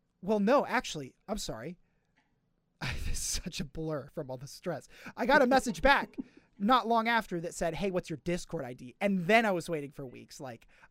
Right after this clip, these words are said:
Speaker 1: "I am ready to contact you to give you work. Now you will wait two weeks for me to finally contact you on Discord."
Speaker 2: <laughs>
Speaker 1: And I finally get contacted by Discord, and it's not from him. It's from,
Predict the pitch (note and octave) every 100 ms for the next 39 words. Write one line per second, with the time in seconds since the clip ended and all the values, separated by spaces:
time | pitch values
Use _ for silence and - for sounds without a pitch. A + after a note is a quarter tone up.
0 | - C4 B3 A3+ G#3+ F3+ - F#3+ G#3 D#3+
1 | B2+ - G#2 D3 F3+ F3 E3+ D#3+ - _
2 | _ _ _ _ _ _ _ _ - G#3+
3 | A3+ A3 G3+ F#3+ F#3 - G3 D#3+ B2 -
4 | E3 E3 E3 E3+ D#3 D3+ D#3+ D3+ D3 -
5 | C#3+ B2+ C3 C3 B2 - - - - -
6 | - - - G3 F#3 D4 D#4 E4+ C#4 -
7 | B3 A#3+ G3+ F3+ E3+ G#3 - C#3 C3+ -
8 | G3+ - G3 E3 C3 C3 - D3+ C#3+ C#3